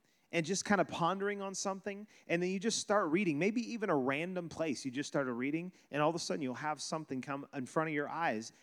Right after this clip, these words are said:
that was exactly what it was that the Lord was showing you. That's God speaking to you. That's God revealing truth to you just in a very unique way. He loves the quiet way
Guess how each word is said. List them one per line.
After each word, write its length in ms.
that 80
was 100
exactly 640
what 160
it 100
was 220
that 120
the 60
Lord 220
was 100
showing 240
you. 60
That's 220
God 380
speaking 580
to 100
you. 160
That's 240
God 320
revealing 600
truth 340
to 100
you 280
just 260
in 100
a 60
very 360
unique 420
way. 180
He 200
loves 640
the 100
quiet 640
way 540